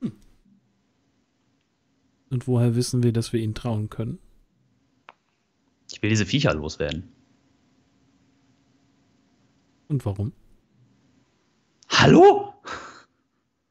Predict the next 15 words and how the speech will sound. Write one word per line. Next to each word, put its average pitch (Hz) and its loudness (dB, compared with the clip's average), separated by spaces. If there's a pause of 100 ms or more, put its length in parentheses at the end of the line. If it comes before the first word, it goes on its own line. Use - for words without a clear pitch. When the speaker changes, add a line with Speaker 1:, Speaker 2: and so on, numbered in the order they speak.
(2750)
Speaker 2:
Das 117 -6
fragen 170 2
Sie? 330 0 (120)
Ernsthaft? - -2 (2000)
Speaker 1:
Ich - -20
versuche 113 0
nur 113 2
einzuschätzen, 113 -4
mit 104 -6
wem 107 -2
ich 107 -4
es - -8
zu - -10
tun 123 0
habe. 98 -12